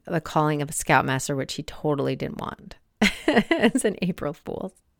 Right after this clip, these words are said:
Oh, isn't that so fun? And she had a whole list of things that she has done, or she just keeps a running list,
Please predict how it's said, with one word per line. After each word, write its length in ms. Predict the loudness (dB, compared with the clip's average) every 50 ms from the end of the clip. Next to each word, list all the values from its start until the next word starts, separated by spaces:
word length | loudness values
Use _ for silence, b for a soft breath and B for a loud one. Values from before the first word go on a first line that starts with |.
| _ -4 -2 -2 -2 -4 -10 B B B -16 -16 -16 -16 -18 -18 B B _ _ -6 -2
Oh, 920 | 2 6 8 10 12 12 12 12 12 12 12 12 10 10 8 6 4 2 -2 -2
isn't 380 | 0 2 2 2 2 -2 -2 0
that 300 | 2 2 2 2 2 0
so 220 | 2 2 2 4
fun? 140 | 4 2 2 4
And 160 | 2 2 2
she 280 | 2 2 4 4 6 8
had 440 | 8 10 10 10 8 6 2 -2 -8 _ _
a 100 | 0 0
whole 420 | 0 0 0 2 4 6 6 4 4
list 480 | 2 4 4 4 2 0 -4 -10 -10 -10
of 100 | -10 -6
things 300 | 0 0 0 0 0 -2
that 160 | -4 -4 -2
she 440 | -2 -2 -2 -2 0 -2 -2 -4 -8 b b b b b b b b b b b b b _ _ -4
has 220 | -2 -2 -2 -2
done, 520 | 2 2 4 4 4 4 2 2 2 0 -2 _ _ _ _ _ _ _ _ _ _ _ _ _ _ _
or 440 | 2 4 4 6 6 6 6 4 2 0
she 200 | -4 -2 -2 -2
just 180 | -2 -2 -4 -4
keeps 240 | -4 -4 -4 -2
a 80 | -2 -2
running 280 | 0 0 -2 -2 -2 -2
list, 580 | -2 -2 -2 -4 -4 -8 -12 -16 -16 -18 -20